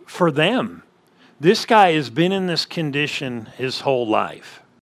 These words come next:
and all of a sudden he gets this command to arise.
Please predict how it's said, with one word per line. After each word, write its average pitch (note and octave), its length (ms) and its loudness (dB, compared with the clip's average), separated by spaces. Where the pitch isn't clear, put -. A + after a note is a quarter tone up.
and D3 180 0
all D3+ 400 6
of F#3 80 0
a F3+ 100 -2
sudden D#3+ 440 2
he C#3+ 160 -2
gets C#3 340 -2
this C3+ 220 -8
command B2+ 760 -6
to C#3+ 260 0
arise. D3 880 0